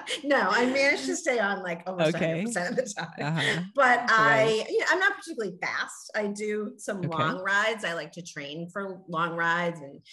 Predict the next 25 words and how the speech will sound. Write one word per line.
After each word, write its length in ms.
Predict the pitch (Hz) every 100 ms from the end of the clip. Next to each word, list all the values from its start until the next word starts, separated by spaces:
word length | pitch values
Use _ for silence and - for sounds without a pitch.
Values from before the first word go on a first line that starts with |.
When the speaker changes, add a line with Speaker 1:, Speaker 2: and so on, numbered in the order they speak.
| - - -
Speaker 1:
charity 420 | - 151 156 160
rides. 560 | 156 151 151 147 -
And, 280 | 156 139 135 _
you 240 | 160 170
know, 280 | 151 147 151 156
we, 440 | 160 156 156 156 -
uh, 280 | 156 139 139
live 120 | 143
in 60 | 139
California 480 | - 170 - - 151
now, 220 | 156 196
so 300 | 262 165 156
there's 220 | 151 151
a 60 | 147
lot 280 | 139 139 135
of 200 | 139 139 _
good 360 | 143 135 139 -
bike 220 | 135 -
riding 420 | 139 127 131 139 147
through 420 | 139 127 127 143 -
vineyards 680 | 359 294 277 254 247 208 202
and, 260 | 175 160 - -
you 120 | - 214
know, 280 | 180 170 -
um, 560 | 196 185 175 175 165